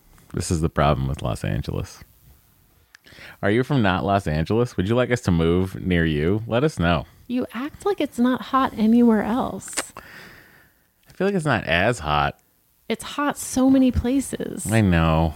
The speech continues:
Speaker 2: And it's humid so many places.
Speaker 1: You're right. We should just go to Antarctica.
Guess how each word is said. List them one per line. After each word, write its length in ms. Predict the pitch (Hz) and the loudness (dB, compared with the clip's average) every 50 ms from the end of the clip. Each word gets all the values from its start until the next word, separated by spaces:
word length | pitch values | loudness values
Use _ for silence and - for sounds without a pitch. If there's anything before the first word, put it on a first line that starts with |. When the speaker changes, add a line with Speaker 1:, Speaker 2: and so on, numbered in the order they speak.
| - - | -2 0
Speaker 2:
And 300 | 240 247 254 240 - - _ _ _ _ _ - | 0 2 2 0 -2 -8 _ _ _ _ _ -8
it's 320 | 247 - - - - - | -8 -8 -8 -8 -4 0
humid 340 | 262 294 349 349 320 - 180 | 2 4 6 6 6 4 2
so 160 | - - - | 0 -4 0
many 180 | 165 165 165 202 | 0 2 2 0
places. 760 | - - - - - - - - - - - 208 - - - _ _ _ _ _ _ _ _ _ _ - | -2 -4 -6 -8 -8 -10 -10 -10 -10 -10 -12 -14 -18 -20 -20 _ _ _ _ _ _ _ _ _ _ -8
Speaker 1:
You're 180 | - 82 110 110 | -4 0 0 2
right. 240 | 92 57 50 50 - - | 2 0 0 -2 -4 -4
We 100 | - 64 | -6 -6
should 180 | - - - | -6 -6 -8
just 180 | - - - - | -10 -10 -8 -4
go 140 | - 64 67 | -2 0 0
to 180 | 67 - - | 0 0 2
Antarctica. 720 | - 76 76 - 67 67 - - - - - 78 80 87 | 2 2 0 0 -2 -4 -4 -6 -8 -6 -4 -4 -4 -4